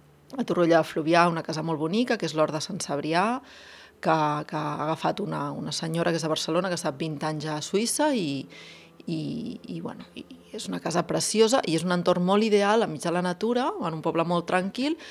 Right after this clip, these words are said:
per poder estar tranquil·les. Llavors, jo a moltes dones els hi deia, «Ostres, veniu, perquè és una bona oportunitat per connectar amb tu».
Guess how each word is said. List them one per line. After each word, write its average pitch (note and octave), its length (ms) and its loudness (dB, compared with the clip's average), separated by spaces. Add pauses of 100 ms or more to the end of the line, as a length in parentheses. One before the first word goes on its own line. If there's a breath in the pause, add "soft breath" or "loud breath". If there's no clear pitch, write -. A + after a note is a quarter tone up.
(280 loud breath)
per G3+ 200 6
poder F#3+ 240 4
estar - 300 0 (580)
tranquil·les. D#3 720 -2
Llavors, E3+ 320 2
jo G#3 140 6
a A#3 60 4
moltes A#3+ 280 2
dones A#3 240 2
els F3 140 0
hi E3 80 -4
deia, C#3+ 180 0
«Ostres, F3 240 -4
veniu, F#3 320 0
perquè F3 340 2 (220)
és D#3+ 80 -4
una F#3 120 0
bona F#3+ 120 6
oportunitat F#3+ 600 -2
per F3 120 -4
connectar D#3 460 -8
amb F3 180 -6
tu». G3 140 4